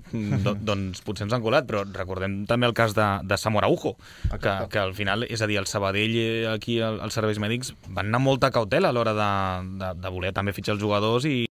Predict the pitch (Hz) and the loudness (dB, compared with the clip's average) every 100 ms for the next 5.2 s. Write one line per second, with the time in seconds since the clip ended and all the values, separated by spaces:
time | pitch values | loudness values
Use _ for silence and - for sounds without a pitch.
0 | - 98 95 - 90 92 - 104 110 131 | -6 -6 -8 -12 -8 -6 -4 -2 -2 -2
1 | 104 107 107 107 110 113 113 113 - 202 | -4 -2 0 0 0 0 0 -2 -2 0
2 | 117 120 - - - - - 156 143 127 | 4 2 0 -12 -20 -20 0 4 6 4
3 | 120 107 101 165 117 - - - - - | 4 2 4 2 2 -10 -20 -20 -20 -4
4 | 98 92 90 87 87 87 90 - - 101 | 0 2 2 0 -2 -4 -6 -8 -6 -6
5 | 90 104 | -4 -4